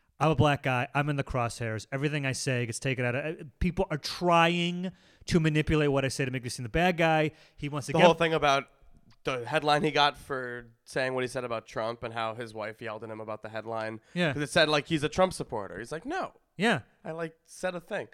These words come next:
Speaker 1: Yeah.
Speaker 2: It's aggravating. Uh, I think the specials are both great. I think the first one is better. I think the second one is clearly, like, it was fu-, shot, like, a week or two ago.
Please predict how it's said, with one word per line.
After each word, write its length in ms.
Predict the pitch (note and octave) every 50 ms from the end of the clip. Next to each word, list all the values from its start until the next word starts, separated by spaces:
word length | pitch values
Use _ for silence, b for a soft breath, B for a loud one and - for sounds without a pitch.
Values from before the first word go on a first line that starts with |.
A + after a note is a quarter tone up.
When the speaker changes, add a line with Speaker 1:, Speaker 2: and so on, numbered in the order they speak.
| - -
Speaker 1:
Yeah. 300 | F3 F#3 D3+ C3+ C3 - b b b b b b b
Speaker 2:
It's 200 | F3+ F#3+ F#3 A3+
aggravating. 720 | A3 A3 G#3 F#3+ F#3+ D3 C#3+ D3 C#3 A#2 A2 G#2+ A#2 G#2+
Uh, 320 | - D3 D#3+ D#3 D3+ D3+ C#3+
I 160 | - D#3 F3 F#3
think 260 | F3+ G3+ G3+ G3+ F3+
the 60 | F3+
specials 440 | - - - E3+ D#3 - F3 C3+ C#3
are 40 | B2+
both 300 | - C#3 C#3+ D#3 - -
great. 200 | D3+ C#3+ D3+ D#3
I 20 |
think 140 | D3+ D3+ C#3+
the 40 | C3+
first 240 | - - D3 C3+ -
one 120 | D3+ C#3+
is 100 | C3+ G#2+
better. 380 | - - B2 B2 C3 D3 D#3+ E3
I 40 | D3
think 120 | D3+ D3
the 40 | C3
second 300 | - D3+ C#3 - D3+ D3
one 140 | C#3+ C#3+ C3+
is 100 | B2 -
clearly, 400 | - - F3 G3 G3+ G3 E3+ D3
like, 180 | C3+ B2 A2
it 60 | B2+
was 220 | A2+ A2+ G#2 - -
fu-, 320 | - - - - F3+ -
shot, 260 | - - D#3+ D3+ B2
like, 120 | B2+ A#2 A2
a 60 | A2+
week 280 | A2 G#2+ C3+ E3+ - A#2+
or 40 |
two 200 | G#2+ - A#2+ G2+
ago. 400 | F#2+ F2 F#2 E2+ F2 F#2+ G#2+ A#2+